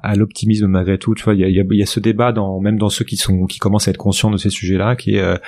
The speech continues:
il faut pas trop culpabiliser, euh, il faut rester optimiste, euh, et cetera. Co-, comment tu te positionnes par rapport à ça ? Moi, j'ai toujours du mal à,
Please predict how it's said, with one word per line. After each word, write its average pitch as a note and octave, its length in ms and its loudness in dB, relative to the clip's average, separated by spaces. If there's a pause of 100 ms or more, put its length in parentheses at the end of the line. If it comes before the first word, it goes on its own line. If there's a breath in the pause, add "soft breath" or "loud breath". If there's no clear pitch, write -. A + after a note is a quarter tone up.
(840 loud breath)
il - 20 -20
faut G#2+ 100 0
pas A2+ 140 0
trop - 120 -2
culpabiliser, G2+ 1120 0
euh, F#2+ 440 2
il F#2+ 100 4
faut G#2+ 180 0
rester G#2 440 2
optimiste, G2+ 880 0
euh, F2+ 840 2
et - 40 -4
cetera. G#2+ 340 -4
Co-, - 160 -2
comment B2+ 200 2
tu - 120 -8
te - 40 -12
positionnes A#2+ 380 0
par A#2 120 -2
rapport G#2 220 0
à G2+ 40 0
ça ? - 120 -6
Moi, G#2+ 100 2
j'ai G2 80 0
toujours D3 200 0
du A2+ 120 -2
mal A#2+ 200 2
à, F#2+ 260 0